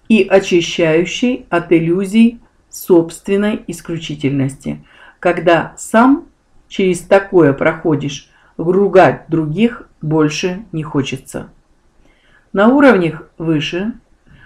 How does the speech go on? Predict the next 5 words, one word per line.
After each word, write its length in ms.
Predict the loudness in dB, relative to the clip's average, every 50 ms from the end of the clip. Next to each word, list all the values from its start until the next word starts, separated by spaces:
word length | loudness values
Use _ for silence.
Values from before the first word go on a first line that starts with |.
| _ _
самые 360 | -4 0 2 4 6 4 4
талантливые 920 | 4 2 2 2 2 2 0 -2 -2 -2 -2 -2 -2 -2 -4 -4 -6 -8 -10 -16 _ _ _ _ -6
делают 460 | 2 4 6 6 6 4 4 0 -2
очень 340 | -4 -4 -2 -2 -4 -4 -2
много, 500 | 2 2 2 2 2 0 -2 -8 -8 -12